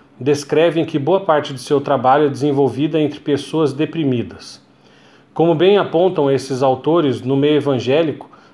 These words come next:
a pessoa deprimida ou em depressão é com frequência mal vista ou mal compreendida. Via de regra, as pessoas já têm uma opinião formada a seu respeito, opinião que nem sempre se coaduna com a realidade.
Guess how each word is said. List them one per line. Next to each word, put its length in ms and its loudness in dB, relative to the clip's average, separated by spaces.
a 80 -4
pessoa 320 0
deprimida 680 0
ou 180 4
em 80 4
depressão 720 0
é 60 -2
com 180 0
frequência 640 0
mal 200 4
vista 520 -2
ou 120 2
mal 280 2
compreendida. 920 -2
Via 180 2
de 140 -2
regra, 340 2
as 100 0
pessoas 480 -2
já 140 2
têm 200 -2
uma 100 2
opinião 380 0
formada 680 2
a 20 4
seu 240 -2
respeito, 720 -2
opinião 520 2
que 140 -2
nem 180 2
sempre 400 0
se 220 -10
coaduna 580 2
com 160 -2
a 60 0
realidade. 720 -2